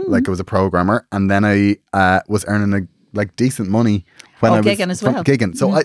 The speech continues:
Speaker 1: there was a good, an awful lot of money coming in.
Speaker 2: Mm.
Speaker 1: And now that I'm just doing comedy, I don't earn even half of what I was earning then. But the thing about it is, at the time when I was doing all that, I was so panicked about money.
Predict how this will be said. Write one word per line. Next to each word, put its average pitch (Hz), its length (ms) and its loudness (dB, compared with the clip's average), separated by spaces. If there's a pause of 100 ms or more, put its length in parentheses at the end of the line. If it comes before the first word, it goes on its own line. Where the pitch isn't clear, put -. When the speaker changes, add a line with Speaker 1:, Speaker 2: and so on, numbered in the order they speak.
Speaker 1:
there 170 80 0
was 165 100 0
a 175 60 0
good, 160 420 -2
an 113 180 -2
awful 147 240 0
lot 110 40 0
of 101 80 -2
money 98 180 -2
coming 104 240 -2
in. 95 100 -2
Speaker 2:
Mm. 190 340 -4 (100)
Speaker 1:
And 131 220 2
now 156 380 4 (100)
that 107 120 2
I'm 95 80 0
just 98 180 -6
doing 92 160 0
comedy, 90 460 0
I 110 140 0
don't 98 380 0
earn 80 400 -2 (840)
even 87 200 0
half 110 500 0
of 87 100 -4
what 82 140 0
I - 40 0
was 82 120 -2
earning 85 180 0
then. 87 220 0 (300)
But 131 120 0
the 151 100 2
thing 226 200 2
about 131 220 2
it 92 100 2
is, 95 400 2 (540)
at 156 200 0
the 143 80 2
time 139 380 2
when 107 100 2
I 98 60 2
was 95 160 0
doing 110 260 2
all 80 160 0
that, 71 260 -4 (120)
I 98 80 -2
was 92 140 0
so 113 420 0
panicked 110 640 -2
about 82 260 -4
money. 80 400 -2